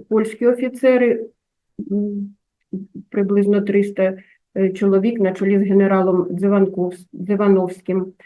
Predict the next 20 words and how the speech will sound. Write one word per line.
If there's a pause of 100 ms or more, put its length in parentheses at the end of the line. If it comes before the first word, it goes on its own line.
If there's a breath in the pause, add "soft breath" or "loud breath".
(140 loud breath)
а
також
невелика
група
французьких
офіцерів
з
генералом (220)
Фер'є. (1000 soft breath)
Е,
напевно,
до
них
також
приїжджали
священики,
але
точних
даних
немає.